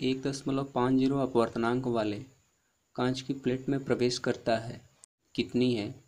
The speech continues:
जबकि निर्वात में प्रकाश की चाल दिया हुआ है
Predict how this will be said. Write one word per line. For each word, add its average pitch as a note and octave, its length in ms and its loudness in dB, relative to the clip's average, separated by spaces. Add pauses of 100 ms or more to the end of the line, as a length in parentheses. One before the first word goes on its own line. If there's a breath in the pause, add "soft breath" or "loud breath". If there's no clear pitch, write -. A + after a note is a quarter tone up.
जबकि A#2+ 320 -2
निर्वात A#2 500 2
में C#3 140 -2
प्रकाश A#2+ 380 -2
की A#2+ 100 -4
चाल G#2+ 320 0
दिया A2 240 0
हुआ G#2+ 260 0
है F#2 300 -6